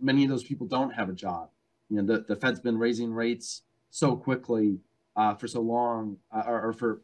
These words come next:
over a year now. Um, it's, it's been one of the fastest rate uh, tightening cycles in a while. Um, and, and it could, you know, we know that, you know, monetary policy in terms of how it impacts the labor market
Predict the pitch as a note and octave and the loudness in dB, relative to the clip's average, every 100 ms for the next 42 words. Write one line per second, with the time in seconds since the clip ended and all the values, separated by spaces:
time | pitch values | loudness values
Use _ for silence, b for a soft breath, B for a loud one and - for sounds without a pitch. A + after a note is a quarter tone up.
0 | - B2 A2+ G#2+ D3 C#3+ A#2+ G#2 G#2 G2 | -6 0 2 4 6 6 2 0 -2 -4
1 | - _ _ _ A2 G#2+ G2+ G2+ G2+ A2 | -12 _ _ _ 0 2 2 -2 -6 -12
2 | G#2+ A2 - A#2 A#2+ A2 G2+ A#2 A2+ A#2 | -12 -6 -2 2 2 2 0 4 4 2
3 | - G2+ - _ A2+ A2+ - _ _ _ | -2 -6 -8 _ 2 2 2 _ _ _
4 | _ - G#2 G2 - - B2+ A2+ G#2 - | _ -2 0 2 -2 -2 0 0 -2 2
5 | A#2 A#2 G#2+ G#2 G#2 G2+ G#2+ A#2+ A2 G2 | 0 0 -4 -6 -4 0 4 4 4 0
6 | F#2 _ _ _ _ G#2+ A2 G#2 G2 G2+ | -4 _ _ _ _ 0 2 2 0 -2
7 | F#2+ _ A#2 A2+ A2 A#2+ A2 F#3 D#3 - | -6 _ -4 -4 -4 -6 0 0 0 0
8 | C#3+ A2+ A#2+ C3+ C#3+ B2+ A#2+ A#2 A#2 A2+ | -2 0 -2 0 2 2 0 -2 -6 -4
9 | A2+ A2+ A2+ G#2+ A2 A2 A2 - A2 G2 | -4 -2 -2 0 0 0 -2 -2 -4 -4
10 | - _ _ G2+ B2+ G2+ G#2+ A#2 A#2+ A#2 | -12 _ _ -8 -6 -4 -2 2 2 2
11 | A2+ A2 - A2 C#3+ C3 A2+ - G#2 | 2 0 0 0 2 2 0 -2 -6